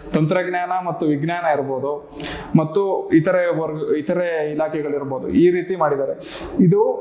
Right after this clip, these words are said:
ಅಭಿವೃದ್ಧಿಯಲ್ಲಿ ಎಲ್ಲರೂ ಪಾಲ್ಗೊಳ್ಬೇಕು. ಅಂದ್ರೆ ಒಂದು ಸಮುದಾಯ ಅಲ್ಲ, ಒಂದು ಜಾತಿ ಅಲ್ಲ, ಒಂದು ವರ್ಗ ಅಲ್ಲ, ಒಂದು, ಆ, ಧರ್ಮ ಅಲ್ಲ, ಎಲ್ಲರೂ ಅಭಿವೃದ್ಧಿಯಲ್ಲಿ ಪಾಲ್ಗೊಳ್ಬೇಕು ಅನ್ನೋದು, ಆ,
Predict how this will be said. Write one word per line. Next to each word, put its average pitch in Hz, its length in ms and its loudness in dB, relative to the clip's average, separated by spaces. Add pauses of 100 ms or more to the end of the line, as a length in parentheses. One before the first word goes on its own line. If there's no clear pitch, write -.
(420)
ಅಭಿವೃದ್ಧಿಯಲ್ಲಿ 214 840 2
ಎಲ್ಲರೂ 214 500 2
ಪಾಲ್ಗೊಳ್ಬೇಕು. 175 640 -2 (800)
ಅಂದ್ರೆ 185 300 2 (560)
ಒಂದು 170 640 0
ಸಮುದಾಯ 170 460 -4
ಅಲ್ಲ, 160 280 0
ಒಂದು 156 480 0
ಜಾತಿ 160 420 4
ಅಲ್ಲ, 156 180 -2
ಒಂದು 151 520 -4
ವರ್ಗ 165 260 0
ಅಲ್ಲ, 156 300 0
ಒಂದು, 151 520 -2 (400)
ಆ, 139 240 4
ಧರ್ಮ 165 300 2
ಅಲ್ಲ, 135 140 2 (200)
ಎಲ್ಲರೂ 180 360 0
ಅಭಿವೃದ್ಧಿಯಲ್ಲಿ 170 540 0
ಪಾಲ್ಗೊಳ್ಬೇಕು 147 800 -2 (220)
ಅನ್ನೋದು, 156 260 2 (340)
ಆ, 143 180 -2